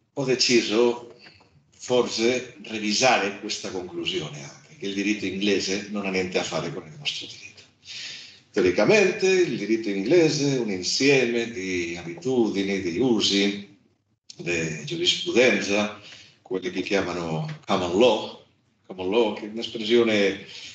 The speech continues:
troppo simile a ius comune, eh? Troppo simile a ius comune, ripeto, ma common law.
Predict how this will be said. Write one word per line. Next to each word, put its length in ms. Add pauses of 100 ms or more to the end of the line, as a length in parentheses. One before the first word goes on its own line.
(520)
troppo 420
simile 560
a 40
ius 280
comune, 540
eh? 340 (920)
Troppo 580
simile 680
a 60
ius 280
comune, 560
ripeto, 580 (400)
ma 320 (800)
common 300
law. 200